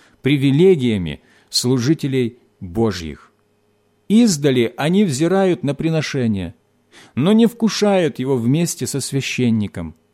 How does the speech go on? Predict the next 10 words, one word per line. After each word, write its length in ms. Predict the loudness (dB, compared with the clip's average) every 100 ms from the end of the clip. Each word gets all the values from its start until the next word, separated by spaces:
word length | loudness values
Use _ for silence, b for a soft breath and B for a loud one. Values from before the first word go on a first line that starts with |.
| _ _ _ _ _
поэтому 480 | 0 2 2 0 0
не 140 | -2
знают 580 | -2 0 0 0 -2 -4 b b b
наслаждения 960 | -2 0 0 0 0 0 2 2 2 -2
туком 520 | -2 0 2 2 0 B B
жертвы 720 | -8 0 2 2 -2 -4 -4 b b
всесожжения. 1040 | -10 -4 -2 0 0 0 0 0 -2 -6 -14 _ _ _ _ _ _ _ _ _ -4
Но 200 | 0 2
ты, 200 | 2 0
читатель, 680 | 0 -2 -4 -6 -8 -14